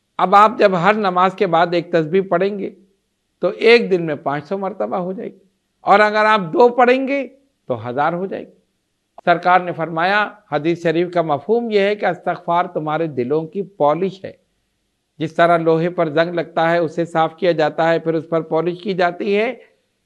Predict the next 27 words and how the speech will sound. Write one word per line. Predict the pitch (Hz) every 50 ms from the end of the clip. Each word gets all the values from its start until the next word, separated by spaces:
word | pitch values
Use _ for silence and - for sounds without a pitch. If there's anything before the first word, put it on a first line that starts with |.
| _ _ _
تو | - 160
جو | 139 120 120 165 185 190
بندہ | 180 165 160 151 151 156 156 160 160 156 156 170 - -
کثرت | 156 147 - - 180 190 185 185 -
کے | - 147
ساتھ | 135 - 147 139 143 143 143 - - -
استغفار | - _ _ - 131 - _ - 131 127 123
پڑھتا | - - 131 123 131 - - 180 190 185 180
ہے، | 190 202 208 202 - _ _ _ _ _ _ -
اللہ | - 180 190 196 214 190 185
تبارک | 185 170 165 147 147 151 151 156
و | 139 135
تعالیٰ | - 139 135 143 156 170 165 156 139
اس | 131 -
کے | _ - 170 165 165 165 165 _ _ _ _ _ -
دل | 123 120 120 160 190 202 190 170
کو | 190 190 175 170 151 127
روشن | 104 107 131 147 165 175 175 170 175 - - 220 226 240 233 226 - _
اور | - - 156
منور | 151 143 135 135 135 143 143 131 139 190 214
کر | 214 - - 139
دیتا، | 123 107 110 87 - - 82 - _ _ _ _ _ _ _ _ _ _ _ -
یعنی | 160 180 202 214
دلوں | 175 170 202 220 254 285
کی | 302 269
پالش | 311 - - 214 208 196 175 - -
ہے۔ | -